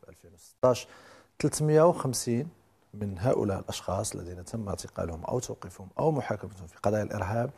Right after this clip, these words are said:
ارتبطوا بتنظيم داعش بموجب هذا النموذج الذي تحدثت عنه،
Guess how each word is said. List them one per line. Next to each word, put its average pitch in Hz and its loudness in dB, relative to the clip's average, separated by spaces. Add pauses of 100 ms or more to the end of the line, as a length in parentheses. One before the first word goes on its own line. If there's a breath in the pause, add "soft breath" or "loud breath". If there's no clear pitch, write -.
(360 loud breath)
ارتبطوا 165 6
بتنظيم 120 0
داعش 107 -2
بموجب 120 0
هذا 127 6
النموذج 107 2
الذي 92 -10
تحدثت 87 -10
عنه، 101 -2